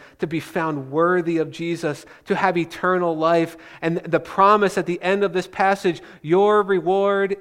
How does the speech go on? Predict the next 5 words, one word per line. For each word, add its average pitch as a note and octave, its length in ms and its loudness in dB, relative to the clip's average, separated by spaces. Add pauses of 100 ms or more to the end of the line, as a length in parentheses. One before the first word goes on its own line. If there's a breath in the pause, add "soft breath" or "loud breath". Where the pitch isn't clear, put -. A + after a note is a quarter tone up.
is G3 420 2 (240 soft breath)
secure." F#3+ 840 -8 (1040)
It A3 100 2
is - 160 -2 (120)
kept - 560 -6